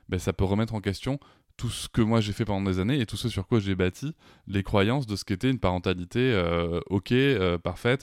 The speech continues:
et j'ai l'impression que tu viens la remettre en question. » Donc il y a tout ça, euh, mais ça c'est bien mignon. Mais en fait, on n'a pas toujours le temps et l'énergie ou les compétences pour, euh, pour, <laughs> pour interpréter les choses comme ça.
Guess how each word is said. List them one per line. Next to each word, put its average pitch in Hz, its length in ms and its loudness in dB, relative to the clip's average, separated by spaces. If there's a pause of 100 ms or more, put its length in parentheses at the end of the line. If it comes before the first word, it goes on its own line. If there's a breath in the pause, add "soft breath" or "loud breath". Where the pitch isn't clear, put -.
et 95 260 4
j'ai 87 140 -6
l'impression 95 360 -4
que - 60 -10
tu - 60 -14
viens 101 100 -2
la 98 60 -2
remettre 95 200 -4
en 95 60 -10
question. » 107 300 -6 (400 loud breath)
Donc 95 160 -4
il 113 40 6
y - 20 4
a - 20 4
tout 113 120 -2
ça, 151 280 -2 (420 loud breath)
euh, 95 160 4
mais 95 80 2
ça 156 140 2
c'est 123 160 0
bien 101 140 2
mignon. 139 280 -2 (1080)
Mais 110 140 2
en 107 60 4
fait, - 200 0
on 113 60 -2
n'a 95 120 0
pas 127 180 2
toujours 131 300 -4
le 120 100 2
temps 139 180 0
et - 20 0
l'énergie 127 540 0
ou 107 160 -4
les 101 240 2
compétences 123 480 -4
pour, 104 240 0
euh, 98 160 4
pour, 98 260 -4
<laughs> - 300 -2
pour 117 140 -2
interpréter 120 500 -2
les 110 80 -4
choses 117 220 -4
comme 110 140 0
ça. 139 240 -4